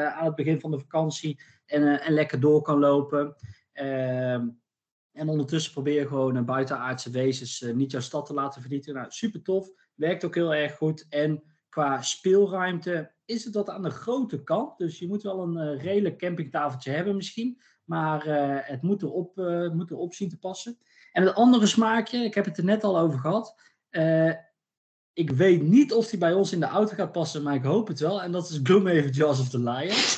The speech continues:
Ja, maar, wat,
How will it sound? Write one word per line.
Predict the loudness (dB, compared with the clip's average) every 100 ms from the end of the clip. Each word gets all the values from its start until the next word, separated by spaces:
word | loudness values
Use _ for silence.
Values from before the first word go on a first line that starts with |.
| -2 -2 -2 -2 -4 -2 -4 0 2 2 4 2 6 4 6 6 6 2 2 2 0 -2 -4 -4 -2 -2 -2 -8 -10 _ _ -16 -16 _
Ja, | 4 6
maar, | 8 6 4 -2 2
wat, | 6 6 4